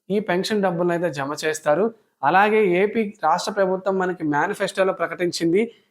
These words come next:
యాభై ఏళ్లకే పెన్షన్ అందజేస్తామని అయితే ప్రకటించింది. ఈ యాభై ఏళ్ల పెన్షన్ కోసం రాష్ట్ర వ్యాప్తంగా లక్షలాది మంది అయితే ఎదురు చూస్తున్నారు. మనకి జనవరిలో సంక్రాంతి పండుగ సందర్భంగా ఈ కొత్త పెన్షన్లు ఏవైతే ఉన్నాయో వాటికి సంబంధించి దరఖాస్తును విడుదల చేసే అవకాశం అయితే ఉంది.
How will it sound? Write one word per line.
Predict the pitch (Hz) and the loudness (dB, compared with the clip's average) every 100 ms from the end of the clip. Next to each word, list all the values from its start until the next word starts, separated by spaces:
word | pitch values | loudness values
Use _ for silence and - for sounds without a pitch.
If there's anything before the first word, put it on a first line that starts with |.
| _ 147 | _ 2
యాభై | 156 165 196 214 190 | 4 4 4 4 4
ఏళ్లకే | 190 202 202 208 | 2 0 0 -2
పెన్షన్ | 180 170 - 185 | -2 -4 -2 -4
అందజేస్తామని | 185 185 180 - 180 175 180 | -2 -2 -2 -2 -2 0 0
అయితే | 175 165 175 | -2 -4 -4
ప్రకటించింది. | 160 156 170 165 156 185 233 - _ _ 185 | -2 -2 -2 -2 2 2 0 -6 _ _ 0
ఈ | 208 | 4
యాభై | 196 202 226 | 4 4 4
ఏళ్ల | 226 214 | 2 0
పెన్షన్ | 190 190 214 202 | -2 -6 -4 -2
కోసం | 196 190 180 | 0 0 -2
రాష్ట్ర | 143 156 180 196 | 0 0 0 -2
వ్యాప్తంగా | 185 185 185 185 | -2 -2 -2 0
లక్షలాది | 165 147 - 175 180 | 0 -2 -2 0 2
మంది | 180 175 | 2 0
అయితే | 170 170 | -2 -2
ఎదురు | 139 151 156 | -4 -6 -8
చూస్తున్నారు. | 151 - 147 147 214 - _ _ - | -8 -4 0 2 0 -4 _ _ -2
మనకి | 170 208 208 175 _ 147 | 0 2 0 -4 _ -4
జనవరిలో | 147 165 208 202 208 | 0 2 2 2 0
సంక్రాంతి | 202 151 151 180 185 185 | -2 -4 -2 -2 -2 -4
పండుగ | 175 175 175 | -4 -2 -4
సందర్భంగా | 175 165 170 165 165 165 185 - _ _ _ | -2 -2 -2 -2 0 2 0 -4 _ _ _
ఈ | 196 220 190 - _ _ | -2 0 0 -4 _ _
కొత్త | - 202 214 | -2 -2 0
పెన్షన్లు | 214 208 202 190 | 0 0 0 2
ఏవైతే | 180 180 | 2 2
ఉన్నాయో | 180 180 | 0 0
వాటికి | 165 165 160 | 0 -2 -6
సంబంధించి | 165 180 190 190 175 | -6 -4 -2 -4 0
దరఖాస్తును | 151 165 185 185 185 165 | 0 2 0 -2 -2 -2
విడుదల | 151 165 180 | 0 0 -2
చేసే | 170 170 165 | -2 -2 -2
అవకాశం | 135 143 160 160 160 | -2 -2 -2 -2 -2
అయితే | 156 156 | -2 -2
ఉంది. | 143 139 | 0 2